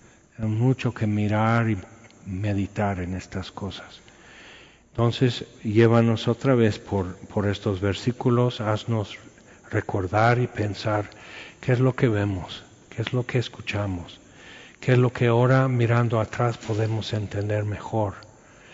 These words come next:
¿Qué querías decir a tus discípulos? ¿Y qué es lo que tenemos que entender nosotros? Entonces, Señor, en espera,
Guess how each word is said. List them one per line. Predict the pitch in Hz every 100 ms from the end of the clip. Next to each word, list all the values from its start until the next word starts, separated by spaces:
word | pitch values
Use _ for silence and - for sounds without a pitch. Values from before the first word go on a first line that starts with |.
| - - -
¿Qué | 120
querías | 113 131 123 127 120
decir | 107 101 - 117 101
a | 95
tus | - 107 98
discípulos? | 95 - - 101 87 - - - _ _ _ _ _
¿Y | _
qué | - 104
es | 101
lo | 104
que | - 107
tenemos | - 98 98 98 -
que | 104
entender | 104 101 104 104 104 107
nosotros? | 110 120 113 - - - - - - - - - - - _
Entonces, | - 127 - 127
Señor, | 131 123 120 110
en | 113
espera, | 110 - 147 143 113